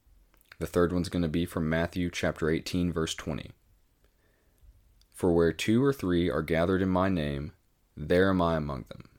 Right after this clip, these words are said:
All of these verses demonstrate the power and the strength of fellowship with other believers and observing the Sabbath together. And I really personally like the verse from First Thessalonians.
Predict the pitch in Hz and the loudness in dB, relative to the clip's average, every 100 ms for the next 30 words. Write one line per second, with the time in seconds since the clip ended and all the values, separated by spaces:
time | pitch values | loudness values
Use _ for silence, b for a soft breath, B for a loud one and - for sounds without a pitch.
0 | _ _ _ _ _ - - - - - | _ _ _ _ _ -20 -20 -20 -20 -20
1 | _ _ _ - _ _ _ _ - 104 | _ _ _ -20 _ _ _ _ 0 4
2 | 151 147 120 120 117 107 117 - 62 - | 6 4 2 0 2 0 0 0 -4 -4
3 | 69 90 90 - 90 - 73 - 92 92 | 0 2 0 0 0 0 -6 -6 0 2
4 | 101 101 90 82 - - 101 101 78 - | 4 2 -2 -2 -2 -2 0 0 -2 -6
5 | 85 - - 85 82 - 80 - 82 - | -10 -4 0 2 2 0 -4 -4 -6 -4
6 | 87 90 92 82 76 76 73 - - _ | -2 0 2 0 0 -2 -4 -6 -10 _
7 | _ _ _ _ - 90 82 80 82 85 | _ _ _ _ -6 -4 -2 -2 2 2
8 | 85 85 82 - 82 80 76 73 - - | 2 0 -4 -4 -2 0 -2 -4 -6 -2
9 | 110 113 - - b b b b b b | 2 2 0 -12 b b b b b b
10 | _ - 92 87 92 127 143 107 - - | _ -2 2 2 4 4 6 4 2 2
11 | 143 - 95 90 87 82 78 - - - | 4 4 2 2 4 2 0 -6 -20 -20
12 | _ _ - 90 85 71 - 87 85 - | _ _ -20 -4 -2 -2 2 2 2 -2
13 | 82 - - 90 - 85 - 80 78 73 | -4 -2 0 0 0 0 0 0 -2 -4
14 | 55 50 - | -6 -8 -10